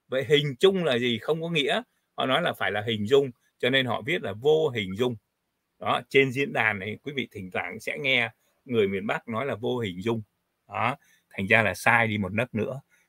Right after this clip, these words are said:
Thành ra nó là vô hình trung, tức là trong cái chỗ vô hình. Trong cái chỗ là tôi không có ý hại, bố mẹ không có ý hại, nhưng nó có cái mầm hại. Đó, quý vị nhớ nó là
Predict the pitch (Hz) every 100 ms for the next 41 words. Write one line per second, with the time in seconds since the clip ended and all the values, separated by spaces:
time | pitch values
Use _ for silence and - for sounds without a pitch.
0 | _ 95 107 117 110 131 151 98 110 143
1 | 147 120 101 92 - 151 156 127 120 170
2 | 110 95 - 151 143 139 - - 165 147
3 | 131 101 85 - _ _ _ 147 156 165
4 | 147 - 165 117 139 - 160 151 - 175
5 | 202 151 127 110 - 123 160 185 123 104
6 | 127 135 147 160 135 - - _ _ _
7 | 165 196 143 135 131 139 147 117 92 90
8 | 90 73 - _ _ _ - 113 - 139
9 | 120 95 104 120 160 135 117